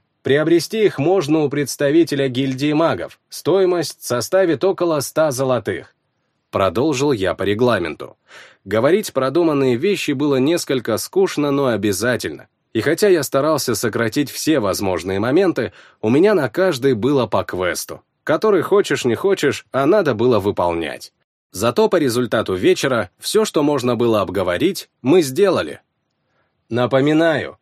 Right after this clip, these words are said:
завтра занятия начнутся в десять. Прошу никого не опаздывать. Всем доброй ночи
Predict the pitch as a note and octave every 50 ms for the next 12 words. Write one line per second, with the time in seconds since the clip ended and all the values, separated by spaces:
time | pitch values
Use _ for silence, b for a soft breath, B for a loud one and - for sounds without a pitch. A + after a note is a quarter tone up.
0 | _ _ - G2+ F#2 F#2+ B2+ D#3+ F#3 F#3 D#3 - - G2+ F2+ D#2 D2 - A2 A#2
1 | B2+ D#3 F#3+ G3 F3+ - E3 D#3 D3 D3+ C#3+ B2+ - C3+ F3+ G3+ F3 - - E3
2 | D3+ B2 G#2 F#2+ A#2 D#3+ E3+ C3 - - - - - - _ _ _ _ - A#2
3 | B2+ B2 - F3 G#3 A3 G#3 F3+ F3 E3+ D#3+ D#3 F3+ F3+ F3 E3+ D#3+ C#3+ - D3
4 | C#3 C3 A#2 G2 F#2+ E2+ D2 C#2 - - _ _ _ _ _ - - - B2+ C#3
5 | D3 D3 C#3 D3 C#3+ C#3 C#3+ C#3+ D3 D#3+ F#3+ G3+ - - F3+ F3 B2+ -